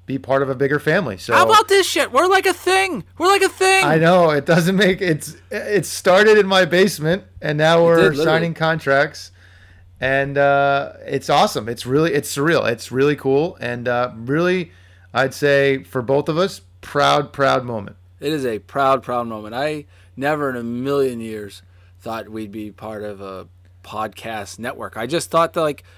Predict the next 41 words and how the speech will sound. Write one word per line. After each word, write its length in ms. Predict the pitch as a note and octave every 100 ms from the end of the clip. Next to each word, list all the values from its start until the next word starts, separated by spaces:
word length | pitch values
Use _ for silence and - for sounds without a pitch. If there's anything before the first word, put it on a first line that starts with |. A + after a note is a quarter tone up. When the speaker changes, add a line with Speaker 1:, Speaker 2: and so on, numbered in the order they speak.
| - _ _ _
Speaker 2:
we 160 | F3+ A3
talked 260 | G3+ G#3 G3+
about 140 | G3+
it, 60 | G3+
we 80 | -
said 160 | G3+
in 40 | F#3+
the 60 |
first 220 | D3+ F#3+
one, 80 | C3
it's 80 | G#2
like, 100 | B2
if 80 | -
we 120 | C#4+
help 200 | C4 -
one 320 | D3 D#3 F3+
person, 480 | D3 D3+ - A2+ -
eh, 240 | G4+ A4+
great. 320 | F4+ A3 G#3+ - _ _ _ _ -
Right? 240 | G#3 G3
But 140 | E3+
this 160 | E3 C#4
Speaker 1:
I 80 | G3+
Speaker 2:
is 100 | G#3+
Speaker 1:
mean, 80 | F#3
Megan 300 | B3 C4 G3
Rapinoe 560 | A#3 D#4 D#4 B3+ G#3
is 100 | E3
on 180 | D#3+ D3
this, 120 | C#3 -
is 160 | C#3 C3+
in 80 |
this 180 | C3+ A#2+
network. 380 | B2 G#2+ G2 F#2
Like, 80 | B2
Speaker 2:
This 200 | F3+ D3
Speaker 1:
the 60 |
U 140 | E3+ F#3+
S 240 | F#3 F#3
Ol-, 240 | F#3 F3+ - - D3 F3
Olympic 720 | E3 C#3 F3 - F#3 - -